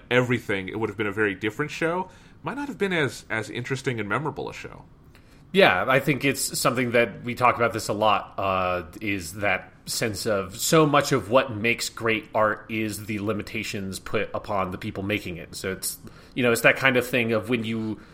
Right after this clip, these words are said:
Speaker 2: you talk about it, we talk about it a lot in relation to, like, digital effects. And one of, like, the consequences of digital effects, if they're done poorly, is people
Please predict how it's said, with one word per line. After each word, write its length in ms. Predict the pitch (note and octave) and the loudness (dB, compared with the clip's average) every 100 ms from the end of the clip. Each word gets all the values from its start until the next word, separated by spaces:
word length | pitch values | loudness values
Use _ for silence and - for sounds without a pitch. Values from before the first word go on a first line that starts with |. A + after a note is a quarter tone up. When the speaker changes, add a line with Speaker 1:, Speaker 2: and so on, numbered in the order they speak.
| - - | -20 -16
Speaker 2:
you 140 | C3+ B2 | -8 2
talk 240 | D3 C3+ | 6 6
about 240 | B2 A#2+ A#2+ | 8 6 6
it, 100 | A2 | 2
we 100 | B2 | 4
talk 160 | A#2+ | 4
about 180 | A2+ A2 | 6 4
it 20 | |
a 40 | G#2+ | 6
lot 220 | G#2+ G2+ | 4 2
in 100 | A2 | -2
relation 440 | G#2+ G2+ G#2+ A2+ | -4 0 0 -2
to, 120 | A2+ | -4
like, 240 | G#2 G2+ F2 | 0 0 2
digital 320 | A#2 G#2 G#2 | 0 2 -2
effects. 480 | - A#2 F#2 - - - - G2+ | 2 2 2 -2 -10 -14 -10 0
And 500 | G2+ G2 F#2+ F2+ - - - A2 | 0 0 -2 -4 -6 -12 -12 2
one 200 | A#2+ A2+ | 4 4
of, 200 | G2 G#2+ | 4 2
like, 260 | G2+ F2+ | 2 -2
the 160 | G2 G2 | -2 2
consequences 720 | - D#3 D3+ C3+ A2+ G#2 G2+ | 6 6 6 -2 -4 -4 -4
of 80 | G2 | -4
digital 260 | G2+ G#2 | -2 -2
effects, 300 | F#2 G#2 F2+ | 0 0 0
if 100 | A2 | -6
they're 80 | G#2+ | -4
done 220 | G2 F#2 | -2 -4
poorly, 560 | - D#3 D#3 B2+ G#2+ G#2 | 2 4 6 4 -2 -2
is 100 | G2+ | -4
people 500 | A#2+ G#2+ G#2+ G2+ | -6 -2 0 0